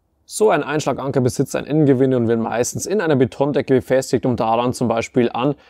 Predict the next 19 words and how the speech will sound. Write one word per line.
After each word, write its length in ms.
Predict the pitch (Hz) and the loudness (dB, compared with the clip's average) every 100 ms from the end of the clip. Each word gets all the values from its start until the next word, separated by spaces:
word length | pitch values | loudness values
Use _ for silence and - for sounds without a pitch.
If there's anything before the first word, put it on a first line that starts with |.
| _ | _
einer 240 | 127 127 | -2 0
Gewindestange 800 | 120 110 120 143 131 - 120 123 | 0 2 2 2 2 0 -2 -2
eine 260 | 113 113 107 | -2 -2 -2
Rohrleitung 680 | 107 117 113 117 117 123 - | 0 0 2 0 0 -2 -4
abzuhängen. 880 | 110 - - 131 117 127 139 113 110 | -8 -6 0 0 2 0 0 -2 0
Ich 160 | 196 | 0
werde 160 | 196 160 | 2 2
das 140 | 143 | 2
Ganze 260 | 151 143 110 | 0 -2 -4
einfach 180 | 135 127 | -4 0
mal 200 | 120 117 | 0 0
im 100 | 113 | 2
Boden 220 | 175 214 | 4 4
befestigen, 560 | 180 - 160 - 127 120 | 2 2 0 2 0 0
was 140 | 120 | -4
natürlich 320 | 123 131 117 | -2 -2 -2
genauso 440 | 123 107 117 127 123 | -2 -2 0 0 0
funktioniert, 640 | - 220 - 175 175 180 | 2 0 0 -2 0 0
und 260 | 214 196 | -2 -4